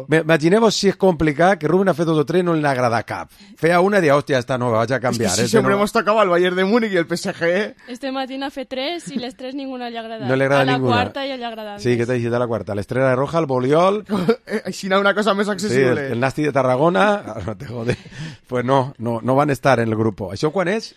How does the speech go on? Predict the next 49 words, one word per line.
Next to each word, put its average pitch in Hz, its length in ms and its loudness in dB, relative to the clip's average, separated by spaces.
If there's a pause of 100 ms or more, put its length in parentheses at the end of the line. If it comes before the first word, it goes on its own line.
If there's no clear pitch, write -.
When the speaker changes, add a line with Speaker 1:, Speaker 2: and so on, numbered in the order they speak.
(160)
Speaker 2:
El 165 80 -8
dijous 156 320 -6
a 175 80 0
les 160 160 -6
sis 190 80 -4
en 170 160 -2
Mónaco. 147 400 -6
Speaker 1:
Eh, 107 80 -12
sí. - 260 -16
Bueno, 107 220 -6
nosaltres 110 240 -2
estarem 120 320 2
així. 151 240 0
Speaker 2:
Nosaltres 180 400 -2
Speaker 1:
En - 80 -8
Speaker 2:
sí. - 80 -4
Speaker 1:
Mónaco 123 240 -2
estarà 117 240 -4
roig. 120 240 -2
Nosaltres 110 320 -10
estarem 110 240 -8
així. 65 160 -18 (720)
Pa 98 80 -10
contar 101 320 -8
el 107 80 -4
sorteo. 98 460 -8
Un 104 100 -10
altre 95 100 -12
sorteo 101 300 -8
històric 98 400 -6
del 92 160 -12
Villarreal 95 400 -10
Club 101 80 -12
de 95 80 -10
Fútbol 98 320 -10
en 92 80 -10
la 92 80 -12
Lliga 95 240 -10
de 175 140 -4
Speaker 2:
Eh, 180 60 -4 (100)
Speaker 1:
Campeones. 175 260 -10
Speaker 2:
le, 190 220 -10
eh, 180 160 -2
le, 175 80 -2 (180)
n'hi 185 80 0
ha, 185 60 2 (100)
el 190 160 -2
sistema 208 420 -2
és, 226 120 -4